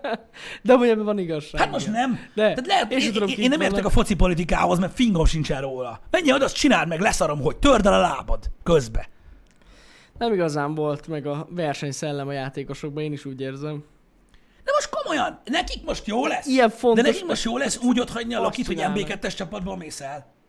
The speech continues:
Speaker 1: Borzasztó, <laughs> borzasztó.
Speaker 2: Én nem értem.
Speaker 1: Aj, nagyon durva, ami megy.
Speaker 2: Én nem, én azt nem értem, hogy miért nem szartak vért, hogy nyerjenek.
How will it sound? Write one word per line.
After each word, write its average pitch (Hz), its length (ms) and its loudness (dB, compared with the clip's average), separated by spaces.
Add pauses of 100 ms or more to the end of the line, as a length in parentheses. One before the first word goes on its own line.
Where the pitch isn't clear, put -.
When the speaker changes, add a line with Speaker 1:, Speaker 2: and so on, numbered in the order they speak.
(120)
Speaker 1:
Borzasztó, 135 840 -4
<laughs> 190 80 -10
borzasztó. 226 720 0 (120)
Speaker 2:
Én 370 60 -4
nem 190 140 -4
értem. 131 400 -10 (1080)
Speaker 1:
Aj, 226 440 -2 (320)
nagyon 208 360 -2
durva, 175 460 -4 (200)
ami 180 260 -6
megy. 175 240 -4
Speaker 2:
Én 311 60 0
nem, 220 140 0 (100)
én 226 120 -2
azt 285 220 2
nem 208 100 -2
értem, 226 340 -2
hogy 165 120 0
miért 202 180 0
nem 214 100 2
szartak 185 420 2
vért, 165 260 0
hogy 151 100 2
nyerjenek. 123 400 -6